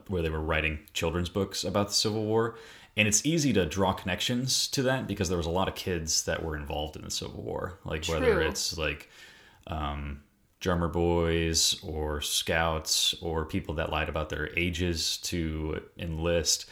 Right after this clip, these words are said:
Speaker 1: There's lots of stories like that where younger kids were getting involved and had big roles to play. So that might have been an,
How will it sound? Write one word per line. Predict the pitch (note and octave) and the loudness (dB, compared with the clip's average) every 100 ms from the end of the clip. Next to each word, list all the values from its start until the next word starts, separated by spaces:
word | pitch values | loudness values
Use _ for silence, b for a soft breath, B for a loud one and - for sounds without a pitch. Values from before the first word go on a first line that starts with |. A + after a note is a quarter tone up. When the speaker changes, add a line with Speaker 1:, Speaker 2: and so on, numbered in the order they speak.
| B B | B B
Speaker 1:
There's | G2 G2 | 2 4
lots | A2 | 4
of | G2 | 4
stories | - G2 F2+ E2 | 4 4 4 2
like | D#2+ | 0
that | D#2+ D#2 E2 | -2 -2 -2
where | D#2 | -4
younger | D#2 E2+ D#2+ | -2 -2 -2
kids | D#2 F2+ D#2+ D#2 | -4 -2 -2 -2
were | |
getting | D#2 D#2+ D#2 | -2 -2 -2
involved | D2+ - D#2+ D2+ D2 | -6 -4 -2 -2 -4
and | D#2 D2 | -8 -6
had | D#2 D2 C#2+ | -6 -6 -4
big | D#2 | -4
roles | D#2+ D2+ C#2+ C#2+ | -2 -2 -2 -4
to | - | -6
play. | - - F#2+ G2+ _ | -10 -8 -8 -12 _
So | - - F2 - | -8 -6 -8 0
that | G2+ | 0
might | F2+ E2 | 2 0
have | D#2 | -2
been | - | -6
an, | - | -6